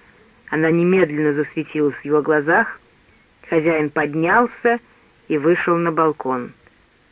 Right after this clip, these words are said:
В сопровождении приближённых появился он перед народом. Точнее, перед толпой женщин,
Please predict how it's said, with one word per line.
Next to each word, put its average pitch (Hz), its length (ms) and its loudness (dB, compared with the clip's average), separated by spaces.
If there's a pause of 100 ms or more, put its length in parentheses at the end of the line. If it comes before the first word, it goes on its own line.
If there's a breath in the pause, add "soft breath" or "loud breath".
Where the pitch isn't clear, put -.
(480)
В - 80 -20
сопровождении 196 760 6
приближённых 185 1000 4
появился 185 680 4
он 196 320 2
перед 180 340 0
народом. 139 640 -2 (960)
Точнее, 220 600 6
перед 214 340 2
толпой 220 540 6
женщин, 180 640 4